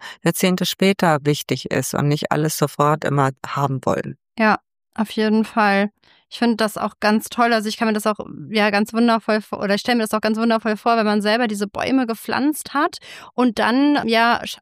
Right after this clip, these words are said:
Speaker 2: erschafft man aus diesen Bäumen sein eigenes Haus. Also das, das ist ja in der Regel nicht so, ne? Also das, das ist wirklich, das ist auch so eine,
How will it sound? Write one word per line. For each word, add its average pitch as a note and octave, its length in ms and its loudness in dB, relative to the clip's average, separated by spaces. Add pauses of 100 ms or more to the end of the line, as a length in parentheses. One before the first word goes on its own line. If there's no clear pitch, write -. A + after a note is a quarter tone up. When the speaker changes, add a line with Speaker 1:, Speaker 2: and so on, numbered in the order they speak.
Speaker 2:
erschafft A3 400 -2
man A#3+ 140 2
aus A3+ 140 0
diesen A3+ 280 0
Bäumen G#3+ 300 2
sein G#3+ 160 0
eigenes G#3+ 600 0
Haus. G3 320 -2
Also G3 220 -8
das, G#3 280 -8 (320)
das G3 120 -10
ist A3+ 100 -4
ja - 60 4
in A#3+ 60 2
der A3+ 120 2
Regel A#3 220 2
nicht A#3+ 220 2
so, F#3 200 2
ne? B3 240 4
Also G#3+ 440 2
das, G3+ 180 -4
das G#3 180 -8
ist G#3+ 140 -10
wirklich, A3 300 -4 (400)
das G#3 200 -8
ist A#3 120 -6
auch A3+ 140 0
so - 120 -2
eine, A3+ 360 2